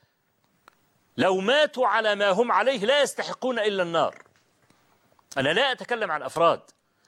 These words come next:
أتكلم عن الجنس العربي، هذا أشرف جنس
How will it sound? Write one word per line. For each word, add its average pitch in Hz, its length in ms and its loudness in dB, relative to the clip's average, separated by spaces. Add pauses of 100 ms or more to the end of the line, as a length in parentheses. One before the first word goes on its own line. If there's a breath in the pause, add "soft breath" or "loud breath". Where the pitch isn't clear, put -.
(120)
أتكلم 208 480 -2
عن 202 160 0
الجنس 175 520 -2
العربي، 139 420 0 (400)
هذا 196 260 0
أشرف 220 640 -2
جنس 233 460 -4